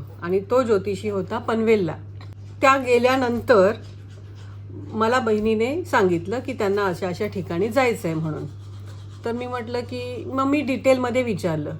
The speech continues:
तर तेव्हा तिने मला सांगितलं, एका मैत्रिणीकडून तिच्या एक जवळजवळ दोन लाख घेतले.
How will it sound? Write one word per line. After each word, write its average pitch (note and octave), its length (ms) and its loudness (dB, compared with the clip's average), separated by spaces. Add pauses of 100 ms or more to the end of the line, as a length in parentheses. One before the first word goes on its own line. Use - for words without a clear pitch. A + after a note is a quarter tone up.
(140)
तर A3 100 2 (100)
तेव्हा A3+ 360 4
तिने C#4+ 240 -2
मला G#3+ 260 0
सांगितलं, G#3 640 -2 (420)
एका A3+ 280 4
मैत्रिणीकडून A3 720 2
तिच्या E3 400 -4 (560)
एक G3+ 160 0
जवळजवळ A#3+ 440 2
दोन A#3 320 6
लाख C4+ 220 4
घेतले. F#3 500 -2